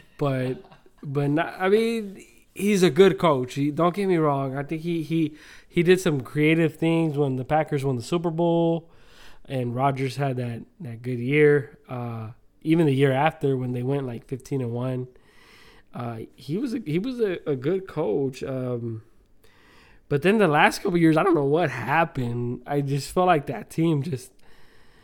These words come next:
I don't know if it was just Rodgers being a diva and not listening to his coach or something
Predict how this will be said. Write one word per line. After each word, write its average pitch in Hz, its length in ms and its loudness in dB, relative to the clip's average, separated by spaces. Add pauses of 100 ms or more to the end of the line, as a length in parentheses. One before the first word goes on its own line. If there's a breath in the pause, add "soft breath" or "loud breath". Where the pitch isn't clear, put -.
(140 soft breath)
I 160 80 -2
don't 185 100 4
know 180 100 6
if 156 100 0
it 160 60 6
was 139 160 6
just 135 180 0
Rodgers 147 400 2
being 143 200 2
a 131 40 0
diva 135 320 0
and 143 140 0
not 131 100 -4
listening 135 320 -4
to 127 80 -8
his 123 120 -6
coach 139 400 -6
or 147 80 -8
something 156 480 -10